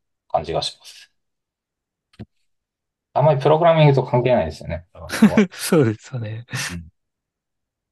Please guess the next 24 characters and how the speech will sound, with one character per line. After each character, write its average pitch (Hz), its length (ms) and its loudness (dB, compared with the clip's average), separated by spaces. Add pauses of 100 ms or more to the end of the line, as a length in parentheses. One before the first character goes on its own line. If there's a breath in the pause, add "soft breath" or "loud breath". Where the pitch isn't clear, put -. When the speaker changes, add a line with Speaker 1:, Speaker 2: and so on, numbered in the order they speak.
(1900)
Speaker 1:
う - 40 -20
ん。 - 20 -20
そ - 140 -16
こ 139 80 0
は 135 80 6
ま 135 60 6
あ、 - 20 2
Speaker 2:
な 92 60 -2
る 95 60 -2
ほ - 20 -
ど。 101 100 -8
Speaker 1:
頑 98 80 -14
張 - 20 -14
っ - 40 -20
て - 80 -14
く 90 60 -8
だ 85 80 -6
さ 87 120 -6
い 82 40 -4
っ 82 40 -8
て - 80 -14
感 82 200 -14
じ 90 160 -16
で。 - 180 -16